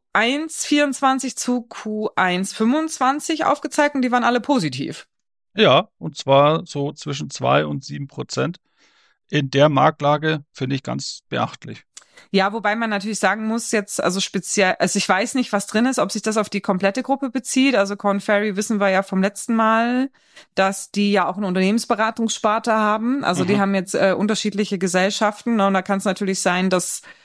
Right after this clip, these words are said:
Speaker 1: äh, zu diesem positiven Entwicklung jetzt nicht die Executive Search Sparte dazu beigetragen hat, sondern vielleicht die Unternehmensberatungssparte oder so, die dann in irgendwelchen
Speaker 2: Ich glaub schon, dass die, äh, in dem Kerngeschäft auch gut performt haben. Da müsste man aber nochmal aufbrechen.
Speaker 1: Ja,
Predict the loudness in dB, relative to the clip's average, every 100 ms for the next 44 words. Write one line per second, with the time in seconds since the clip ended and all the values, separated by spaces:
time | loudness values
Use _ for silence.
0 | -20 -12 2 6 6 4 0 0 0 2
1 | 2 4 4 2 2 0 -2 0 2 2
2 | 0 0 2 2 2 0 0 0 2 2
3 | 0 0 0 0 2 0 0 -2 -2 -4
4 | -4 0 0 0 0 2 2 0 -2 -2
5 | 0 0 0 2 0 0 -2 -2 0 -2
6 | 0 0 0 -2 -2 0 2 2 0 -2
7 | -2 -6 0 0 0 -2 -2 -2 0 -2
8 | -2 _ _ -20 _ -2 2 2 0 0
9 | 0 2 2 2 0 -2 -4 -8 0 0
10 | 2 2 2 2 0 -4 -4 -2 0 -2
11 | -6 _ -6 -2 -2 -4 -6 -4 -6 -6
12 | _ -10 -2 -2 -2 -6 -6 -8 -8 -14
13 | -12 -12 -6 -6 -4 -4 -2 -2 -2 4
14 | 4 4 2 2 2 0 -2 0